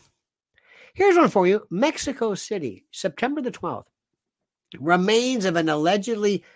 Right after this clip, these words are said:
non-human being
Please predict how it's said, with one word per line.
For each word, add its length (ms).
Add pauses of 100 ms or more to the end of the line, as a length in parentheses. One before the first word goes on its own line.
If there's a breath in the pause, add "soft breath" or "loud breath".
(240 soft breath)
non-human 1600
being 580